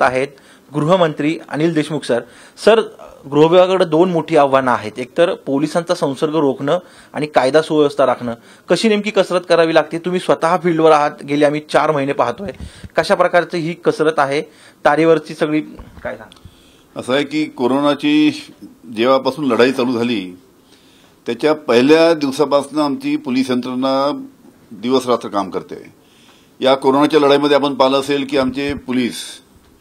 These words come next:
Speaker 2: डॉक्टर, नर्सेस, पॅरामेडिकल स्टाफ, सफाई कर्मचारी ही संपूर्ण यंत्रणा अतिशय चांगल्या पद्धतीनं या कोरोनाच्या लढाईमध्ये काम करत आहे.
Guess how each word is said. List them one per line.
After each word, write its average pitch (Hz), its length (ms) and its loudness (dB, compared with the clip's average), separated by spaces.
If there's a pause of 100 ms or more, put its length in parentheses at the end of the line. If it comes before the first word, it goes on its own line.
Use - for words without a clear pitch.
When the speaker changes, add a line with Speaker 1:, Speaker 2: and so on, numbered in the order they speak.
(320)
Speaker 2:
डॉक्टर, 113 440 0 (840)
नर्सेस, 120 480 -4 (1080)
पॅरामेडिकल 127 480 0
स्टाफ, 113 360 -2 (840)
सफाई 120 360 -2
कर्मचारी 123 640 -2 (560)
ही 147 60 -6
संपूर्ण 202 380 -6
यंत्रणा 170 500 -4
अतिशय 156 280 -4
चांगल्या 151 260 0
पद्धतीनं 147 580 -4
या 143 120 0
कोरोनाच्या 127 380 -4
लढाईमध्ये 117 340 -2
काम 104 220 -4
करत 90 220 -14
आहे. - 200 -18